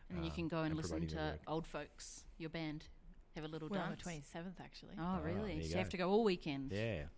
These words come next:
Speaker 1: <laughs>
Speaker 2: It's well worth it. Winter Magic is back, so
Speaker 1: It's
Speaker 3: How
Speaker 1: back.
Speaker 2: it's
Speaker 3: exciting.
Speaker 2: great to see.
Speaker 1: Also, just as an aside, we have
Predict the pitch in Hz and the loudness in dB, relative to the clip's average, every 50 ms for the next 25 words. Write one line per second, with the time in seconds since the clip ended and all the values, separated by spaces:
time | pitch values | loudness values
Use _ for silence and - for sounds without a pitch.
0 | - - - - 208 170 - 190 185 98 - - 101 107 - - 98 - - - | -14 -14 -4 -2 0 0 0 0 0 0 0 2 4 6 6 8 8 6 4 4
1 | 92 92 90 104 110 - 120 107 104 107 95 92 98 92 80 - 87 80 71 - | 2 0 2 2 2 4 4 6 4 4 4 2 0 0 2 2 2 0 0 -2
2 | - - - - 76 73 73 73 202 202 - - - 202 220 247 240 220 180 196 | -6 -8 -6 -4 -2 -2 -2 -2 -2 -4 -4 -4 0 2 4 6 6 4 4 4
3 | 180 175 190 196 - - 180 - 82 - - 80 76 71 73 - 226 262 254 - | 2 0 0 2 2 0 0 0 -4 -4 -2 -2 -2 -2 2 4 4 4 6 6
4 | 262 240 214 190 240 233 233 - 240 208 202 190 185 175 156 - 175 160 156 156 | 6 6 6 4 2 0 2 2 4 6 6 6 6 6 4 2 2 2 2 2
5 | 147 156 165 170 175 170 156 165 165 160 156 156 147 160 - | 2 2 2 2 2 2 0 2 4 4 4 2 2 -2 -8